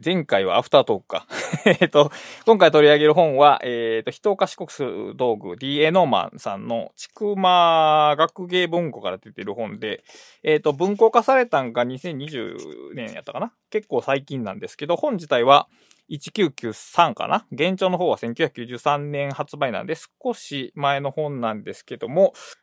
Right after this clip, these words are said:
僕が去年読んだ本の中では一番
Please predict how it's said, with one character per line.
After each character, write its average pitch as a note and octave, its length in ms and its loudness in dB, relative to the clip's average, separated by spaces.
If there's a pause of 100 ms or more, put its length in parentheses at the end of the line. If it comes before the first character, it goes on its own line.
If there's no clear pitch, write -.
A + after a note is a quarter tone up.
(120)
僕 F3+ 180 -2
が G3+ 100 0
去 A#3+ 160 8
年 G#3+ 120 4
読 F#3 200 4
ん F#3 80 -2
だ F#3+ 100 8
本 G#3 180 2
の G3 100 2
中 F#3 180 4
で G3 80 2
は F3+ 180 4 (100)
一 - 220 -12
番 F#3+ 340 6